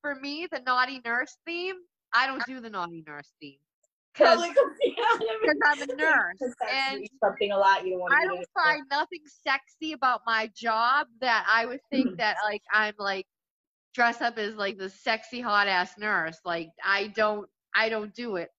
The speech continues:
Speaker 1: I do the schoolgirl first before I do the naughty nurse. But, um, no, I mean, I love the Kitana outfit. I mean, you can go and go above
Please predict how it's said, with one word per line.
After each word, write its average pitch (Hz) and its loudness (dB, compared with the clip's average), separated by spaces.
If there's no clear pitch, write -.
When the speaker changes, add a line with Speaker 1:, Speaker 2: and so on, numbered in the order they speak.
Speaker 1:
I 269 2
do 285 -8
the 269 -16
schoolgirl 262 -10
first 165 -8
before 190 -8
I 185 -4
do 175 -6
the 170 -10
naughty 165 -6
nurse. 160 -10
But, 175 -4
um, 165 -4
no, 262 4
I 220 4
mean, 233 -8
I 233 4
love 262 0
the 262 -12
Kitana 233 -2
outfit. 262 -2
I 233 2
mean, 214 -10
you 262 -2
can 311 -8
go 262 0
and 214 -6
go 214 0
above 196 -2